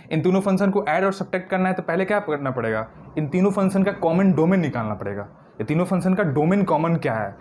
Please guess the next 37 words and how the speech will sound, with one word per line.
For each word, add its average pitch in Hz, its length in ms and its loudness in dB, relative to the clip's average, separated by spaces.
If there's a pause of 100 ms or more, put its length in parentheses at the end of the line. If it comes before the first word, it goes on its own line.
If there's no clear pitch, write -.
(140)
क्योंकि 180 200 0
common 240 400 2
वै-, 202 280 2
common 214 300 2
domain 220 220 2
में 214 100 2
ही 226 60 0
क्या 247 140 2
करते 156 200 -2
हैं 151 60 -2
हम, 135 60 -8
Function 165 240 0
का 190 180 -2
addition 151 340 0
और 151 140 0
subtraction 151 400 -2
possible 185 360 0
होता 110 220 0
है। 107 60 0
क्यों 254 180 0
possible 226 380 2
होता 190 180 0
है, 214 120 -2 (320)
क्योंकि 226 240 2
अगर 262 340 2 (340)
मान 180 140 2
लीजिए 175 240 0
तीनों, 202 320 2
तीनों 202 260 0
function 214 280 -2
का 214 80 0
domain 208 240 0
अलग-अलग 190 480 0
है, 117 160 -4 (480)
अलग-अलग 208 360 0
है, 185 140 0 (400)
तो 247 260 0